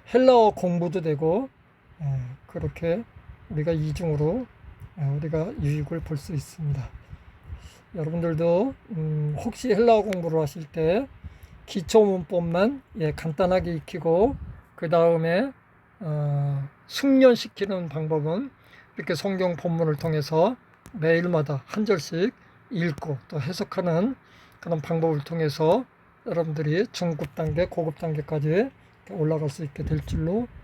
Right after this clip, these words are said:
믿습니다. 먼저 본문 읽어드리겠습니다. 카이텐 페리케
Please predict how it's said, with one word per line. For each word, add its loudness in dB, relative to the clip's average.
믿습니다. -2
먼저 4
본문 0
읽어드리겠습니다. 2
카이텐 6
페리케 2